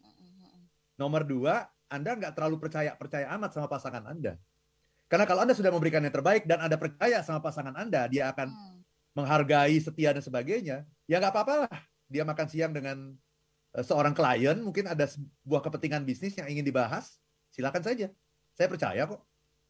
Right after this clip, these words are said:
Speaker 1: Hmm.
Speaker 2: Nggak ada apa-apa kok.
Speaker 1: Oke. Ya, ya.
Speaker 2: Itu, Mbak Ola.
Speaker 1: Ya, ya.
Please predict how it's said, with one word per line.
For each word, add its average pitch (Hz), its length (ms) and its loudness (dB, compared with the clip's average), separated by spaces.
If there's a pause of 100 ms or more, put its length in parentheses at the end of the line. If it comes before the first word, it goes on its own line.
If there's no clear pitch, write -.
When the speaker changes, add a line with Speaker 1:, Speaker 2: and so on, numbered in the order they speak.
(240)
Speaker 1:
Hmm. 202 240 -18
Speaker 2:
Nggak 143 120 0
ada 139 120 0
apa-apa 123 340 -6
kok. 160 80 -8
Speaker 1:
Oke. 185 120 -4 (520)
Ya, 185 200 -10 (500)
ya. 175 180 -8 (840)
Speaker 2:
Itu, 180 220 4
Mbak 113 180 0
Ola. 87 140 -6
Speaker 1:
Ya, 165 140 -2 (440)
ya. 170 160 -2